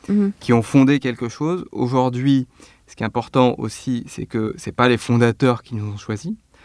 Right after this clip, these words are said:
Speaker 2: Ce qui se passe quand même souvent dans pas mal d'agences d'architecture, hein, quelques jeunes qui sont adoubés parce que le grand maître considère que, euh, c'est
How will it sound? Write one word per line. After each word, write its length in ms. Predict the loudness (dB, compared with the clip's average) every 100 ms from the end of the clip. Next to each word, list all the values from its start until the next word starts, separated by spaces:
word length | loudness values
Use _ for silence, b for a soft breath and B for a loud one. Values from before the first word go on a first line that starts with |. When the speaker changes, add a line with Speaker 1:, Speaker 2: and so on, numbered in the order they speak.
| b b b
Speaker 2:
Ce 80 | _
qui 100 | -20
se 60 | -12
passe 240 | -8 -8
quand 140 | -6 -4
même 180 | -4 -4
souvent 340 | -8 -6 -4
dans 120 | -6
pas 140 | -6 -2
mal 180 | -2
d'agences 260 | -2 -4 -6
d'architecture, 680 | -8 -10 -10 -10 -8 -4 -2
hein, 160 | -2
quelques 320 | -4 -6 -4 -4
jeunes 320 | 0 0 0
qui 120 | -6
sont 140 | -10
adoubés 400 | -6 -6 -2 0
parce 220 | -2 -6 -6
que 100 | -4
le 160 | -2
grand 200 | -2 0
maître 200 | 2 0
considère 600 | -4 -12 -10 -4 -4 -4 0
que, 320 | 2 2 -2 -10
euh, 320 | -12 -10 -10 -12
c'est 220 | -12 -8